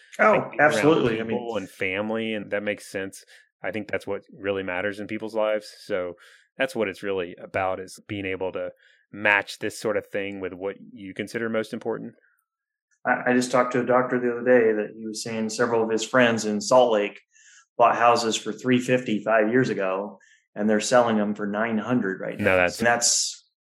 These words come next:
Speaker 2: where are you gonna invest in the market with that kind of return?
Speaker 1: <laughs>
Speaker 2: Sure not this year.
Speaker 1: No, that's crazy. And that's abnormal. That,
Speaker 2: It
Speaker 1: that
Speaker 2: is abnormal.
Speaker 1: <laughs> That
Speaker 2: That's,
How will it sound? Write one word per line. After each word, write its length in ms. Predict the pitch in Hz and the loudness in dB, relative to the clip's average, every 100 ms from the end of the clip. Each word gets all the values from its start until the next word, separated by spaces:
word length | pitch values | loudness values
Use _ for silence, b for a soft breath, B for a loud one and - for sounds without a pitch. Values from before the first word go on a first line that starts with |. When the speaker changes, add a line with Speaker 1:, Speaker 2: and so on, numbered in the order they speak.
| _ _ _ | _ _ _
Speaker 2:
where 180 | 107 117 | 0 4
are 40 | 123 | 6
you 80 | 123 | 6
gonna 140 | 123 | 4
invest 360 | 113 117 120 120 | 4 2 0 0
in 40 | |
the 60 | 107 | 0
market 380 | 110 139 123 104 | 2 2 0 -4
with 100 | 104 | -2
that 180 | 107 | -2
kind 120 | 113 107 | -2 -4
of 60 | |
return? 540 | 104 104 110 104 104 - | -4 -4 -4 -2 -4 -2
Speaker 1:
<laughs> 40 | |
Speaker 2:
Sure 200 | 110 - | 0 2
not 280 | 123 120 123 | 0 -2 -2
this 220 | 139 143 | 0 0
year. 340 | 107 98 104 - b b b b _ _ | 0 -2 -4 -8 b b b b _ _
Speaker 1:
No, 480 | 104 113 120 101 92 - | -10 2 4 4 2 -8
that's 380 | 113 131 143 - | 2 4 4 0
crazy. 500 | - 127 92 92 101 | 2 2 0 -8 -8
And 160 | 113 | -2
that's 180 | 123 123 | 0 2
abnormal. 680 | 120 113 107 107 110 98 - | 0 0 0 0 0 -2 0
That, 220 | 117 135 | 2 2
Speaker 2:
It 200 | 117 113 | -4 0
Speaker 1:
that 200 | 165 165 | 6 8
Speaker 2:
is 140 | 156 131 | 8 8
abnormal. 720 | 113 123 113 101 98 98 - | 6 4 2 0 -2 -6 -10
Speaker 1:
<laughs> 80 | - | -2
That 240 | 123 160 - | 2 4 2
Speaker 2:
That's, 380 | 113 - - | -4 -4 -10